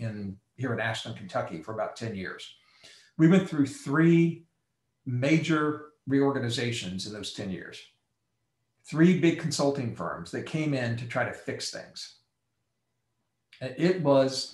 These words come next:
just one state of chaos after another.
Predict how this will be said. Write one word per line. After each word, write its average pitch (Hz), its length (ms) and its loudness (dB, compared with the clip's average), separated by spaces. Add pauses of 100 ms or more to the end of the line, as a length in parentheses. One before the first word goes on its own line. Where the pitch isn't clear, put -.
just 143 380 2
one 143 680 -2 (240)
state 139 340 0
of 123 100 -4
chaos 117 380 -2
after 117 300 -6
another. - 360 -12